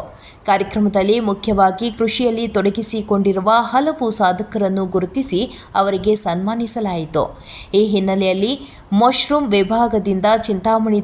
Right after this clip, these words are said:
ತಾಲೂಕಿನ ಪಣಸ ಚೌಡನಹಳ್ಳಿಯ ಮನುಜ ಅವರಿಗೆ ಯುವ ರೈತ ಮಹಿಳೆ ಪ್ರಶಸ್ತಿಯನ್ನು ನೀಡಿ ಗೌರವಿಸಲಾಯಿತು.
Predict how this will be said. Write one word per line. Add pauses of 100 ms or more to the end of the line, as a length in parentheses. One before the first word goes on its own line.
ತಾಲೂಕಿನ (220)
ಪಣಸ (160)
ಚೌಡನಹಳ್ಳಿಯ (200)
ಮನುಜ (220)
ಅವರಿಗೆ (520)
ಯುವ (140)
ರೈತ (220)
ಮಹಿಳೆ (120)
ಪ್ರಶಸ್ತಿಯನ್ನು (1080)
ನೀಡಿ (140)
ಗೌರವಿಸಲಾಯಿತು.